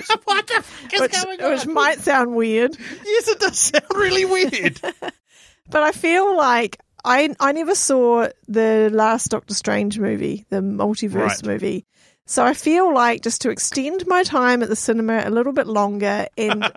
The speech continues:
Speaker 1: <laughs>
Speaker 2: and be in the same kind of vibe, it might have been a good idea for me to watch that back to back.
Speaker 1: I thought you would have picked Guardians of the Galaxy 'cause you haven't seen that yet either, number three. And that's two and a half hours, so that's even more
Speaker 2: Oh,
Speaker 1: time
Speaker 2: okay,
Speaker 1: outside
Speaker 2: yeah,
Speaker 1: your
Speaker 2: I'll
Speaker 1: kids.
Speaker 2: definitely, I'm go-, okay, I'll, well, I'll go for the longer one, yeah. <laughs>
Speaker 1: Fair
Speaker 2: Sure.
Speaker 1: enough.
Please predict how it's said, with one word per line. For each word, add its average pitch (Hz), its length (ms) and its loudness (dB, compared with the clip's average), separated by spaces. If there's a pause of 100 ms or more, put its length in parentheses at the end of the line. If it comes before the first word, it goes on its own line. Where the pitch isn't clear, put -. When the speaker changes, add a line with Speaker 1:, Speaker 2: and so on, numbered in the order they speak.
(100)
Speaker 1:
<laughs> - 180 -16
Speaker 2:
and 247 200 -2
be 277 220 0
in 285 120 0
the 262 100 0
same 262 360 0
kind 330 280 -2
of 285 100 -2
vibe, 196 640 0
it 208 120 -4
might 220 220 2
have 220 60 0
been 220 180 0
a 202 40 -6
good 202 160 -2
idea 170 360 -2
for - 100 -10
me 160 160 -6
to 165 80 -4
watch - 300 -6
that - 360 -6 (380)
back - 200 -6
to - 100 -4
back. - 400 -8 (300)
Speaker 1:
I 233 240 4
thought 208 260 2
you 185 120 2
would 185 120 6
have 151 80 -4
picked 147 280 0
Guardians 143 380 2
of 127 60 -4
the 120 60 -6
Galaxy 113 680 -6
'cause 120 180 -6
you 151 140 4
haven't 156 240 2
seen 131 220 0
that 117 200 -2
yet 104 200 -8
either, 95 360 -6
number 117 300 -2
three. 101 500 -8 (720)
And 147 100 0
that's 196 160 0
two - 140 0
and 165 80 2
a 143 40 2
half 131 200 2
hours, 117 320 0
so - 80 -10
that's 175 220 -2
even 143 240 -2
more 131 360 0
Speaker 2:
Oh, 269 60 2
Speaker 1:
time 294 300 2
Speaker 2:
okay, 247 160 2
Speaker 1:
outside 214 180 2
Speaker 2:
yeah, - 180 -2
Speaker 1:
your 220 100 -4
Speaker 2:
I'll 220 60 2
Speaker 1:
kids. 233 100 -2
Speaker 2:
definitely, 208 580 -4
I'm 214 160 -4
go-, 220 140 0
okay, - 360 -4
I'll, 202 180 -4
well, 233 200 0
I'll 233 120 4
go 247 160 4
for 226 120 2
the 220 80 4
longer 190 320 0
one, - 320 -6
yeah. - 220 -10
<laughs> - 20 -4
Speaker 1:
Fair 170 520 -2
Speaker 2:
Sure. 151 180 2
Speaker 1:
enough. 143 340 0